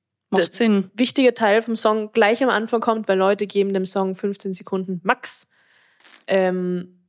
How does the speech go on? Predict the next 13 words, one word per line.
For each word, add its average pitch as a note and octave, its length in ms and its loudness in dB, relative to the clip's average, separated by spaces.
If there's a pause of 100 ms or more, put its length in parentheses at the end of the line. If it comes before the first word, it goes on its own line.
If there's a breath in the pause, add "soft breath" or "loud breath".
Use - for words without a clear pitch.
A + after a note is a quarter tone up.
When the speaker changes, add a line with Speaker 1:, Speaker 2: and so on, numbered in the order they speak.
(300)
Speaker 2:
und F#3+ 120 -4
dann F3+ 160 2
sind F#3 160 -2
sie F3+ 100 -10
weg. - 180 -4
Das - 120 -10
heißt, G#3 180 -2
Speaker 1:
Ja. G3 160 -2 (520)
Speaker 2:
das, - 200 -4 (180)
also F#3+ 260 -6 (680)
Konzentrationsspanne A3+ 840 2
Speaker 1:
Ist A#3 60 0
Speaker 2:
beeinflusst, A3+ 800 0